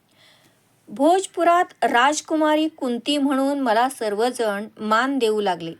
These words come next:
मला कोणत्याही गोष्टीची कमतरता भासू नये म्हणून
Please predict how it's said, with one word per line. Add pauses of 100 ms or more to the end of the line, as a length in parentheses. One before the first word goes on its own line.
(960)
मला
कोणत्याही
गोष्टीची
कमतरता
भासू
नये
म्हणून